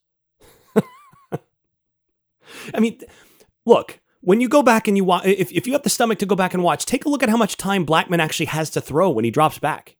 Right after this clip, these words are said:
Yeah, there's always gonna be plays where team blitzes or gets some pressure.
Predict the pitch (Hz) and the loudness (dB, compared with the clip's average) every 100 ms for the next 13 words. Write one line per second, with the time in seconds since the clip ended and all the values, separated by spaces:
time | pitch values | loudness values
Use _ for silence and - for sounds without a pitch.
0 | - 214 170 175 190 180 - 226 247 220 | -4 -2 0 0 0 -2 0 4 6 6
1 | 180 190 175 170 - 156 151 127 127 123 | 4 4 2 0 0 2 2 0 -2 -2
2 | - 147 113 127 139 143 123 120 135 - | -2 -4 0 -2 -2 -2 -2 -2 -4 -6
3 | 143 - 143 127 147 135 | -8 -4 -4 -2 -4 -6